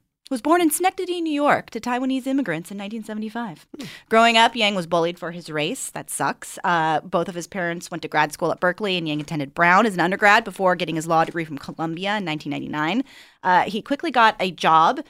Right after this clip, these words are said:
Speaker 1: as a corporate attorney at Davis Polk and Wardwell, which is an international law firm in New York City, but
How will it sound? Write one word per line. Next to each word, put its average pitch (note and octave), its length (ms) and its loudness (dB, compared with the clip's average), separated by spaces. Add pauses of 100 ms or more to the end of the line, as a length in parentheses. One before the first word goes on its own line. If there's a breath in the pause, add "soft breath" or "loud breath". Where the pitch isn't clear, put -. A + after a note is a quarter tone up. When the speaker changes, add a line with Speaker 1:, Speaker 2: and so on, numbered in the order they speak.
(180 soft breath)
Speaker 1:
as G3+ 160 -2
a - 20 -8
corporate G#3+ 460 -4
attorney F#3 600 -4
at - 200 -4
Davis F3 400 -6
Polk - 420 -12
and D#3 220 -6
Wardwell, D#3 580 -4
which F3 140 -12
is C#3+ 80 -12
an D3 80 -4
international C#3+ 640 -8
law C3+ 180 -4
firm C#3 300 -8
in C3+ 80 -6
New C#3 60 -4
York C#3 160 -8
City, D3 260 -6
but C3+ 240 -6